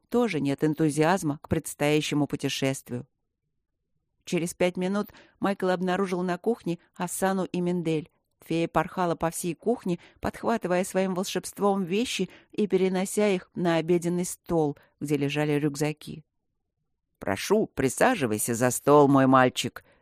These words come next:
сказал волшебник и запихал в сумку пучок каких-то разнообразных, ярко пахнущих трав.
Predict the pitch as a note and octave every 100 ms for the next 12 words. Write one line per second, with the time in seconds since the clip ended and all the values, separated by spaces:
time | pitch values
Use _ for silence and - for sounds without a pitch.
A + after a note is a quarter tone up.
0 | _ - D3 D3+ D#3+ D#3+ D#3+ - G#3 G3
1 | D#3 - F#3 F#3 G3 - G3 F#3+ - G#3+
2 | - F#3 - - F#3 A3+ - F3+ - G3+
3 | - F#3 F3+ F#3+ F3 G#3 G3+ D#3+ - -
4 | G#3 - F3+ - E3+ E3+ - F3 - D3+
5 | C#3+